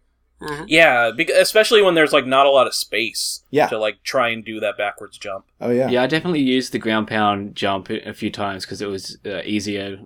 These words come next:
Speaker 4: like, when you're facing a ledge or something to climb up onto it. Um, so if you do that in Mario, you'll grab it, which is cool. But
Speaker 2: And appa-, and apparently that move existed in past Mario games, and I've just never,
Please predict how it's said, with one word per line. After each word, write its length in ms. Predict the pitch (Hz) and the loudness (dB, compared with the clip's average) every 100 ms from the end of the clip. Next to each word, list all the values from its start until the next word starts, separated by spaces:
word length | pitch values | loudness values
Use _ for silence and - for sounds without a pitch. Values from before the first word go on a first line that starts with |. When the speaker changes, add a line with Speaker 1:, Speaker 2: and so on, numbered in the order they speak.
| - | -16
Speaker 4:
like, 240 | - 95 101 | -12 -12 -10
when 220 | 104 104 | -10 -8
you're 80 | 104 | -8
facing 360 | 107 98 107 | -8 -8 -8
a 60 | 101 | -8
ledge 320 | 98 98 92 | -8 -8 -8
or 100 | 104 | -12
something 380 | - 101 95 95 | -10 -12 -12 -12
to 100 | 104 | -14
climb 300 | - 98 95 | -12 -12 -12
up 160 | 92 | -14
onto 260 | 104 101 101 | -16 -14 -12
it. 240 | 98 98 _ - 98 - _ _ _ | -12 -14 _ -18 -18 -20 _ _ _
Um, 400 | - 101 - - _ _ _ _ | -18 -16 -16 -20 _ _ _ _
so 120 | - | -10
if 80 | 113 | -6
you 80 | 120 | -4
do 120 | 110 | -2
that 200 | 104 98 | -2 -2
in 120 | 98 101 | -6 -10
Mario, 280 | 98 95 | -10 -10
you'll 60 | 98 | -12
grab 240 | 95 95 | -12 -12
it, 220 | 95 - _ | -12 -14 _
which 140 | - | -20
is 80 | 98 | -20
cool. 380 | - 101 101 107 _ | -16 -16 -16 -18 _
But 200 | - - _ _ _ _ | -20 -20 _ _ _ _
Speaker 2:
And 120 | - 180 | 0 0
appa-, 200 | 220 180 | 0 0
and 120 | 180 | 0
apparently 500 | - 190 294 294 294 | 2 2 2 2 2
that 240 | 254 240 | 4 2
move 420 | 175 196 226 202 - | 2 -4 -6 -10 -8
existed 640 | 175 147 117 156 - 202 202 | -8 -8 -10 -8 2 2 2
in 140 | 185 | -2
past 340 | 185 175 185 - | 0 0 0 0
Mario 340 | 175 180 190 | -2 0 -2
games, 320 | 190 190 202 | -4 -6 -6
and 80 | 160 | -4
I've 140 | 147 147 | -4 -4
just 200 | 156 131 | -8 -6
never, 640 | 117 120 131 139 139 | -6 -2 0 2 0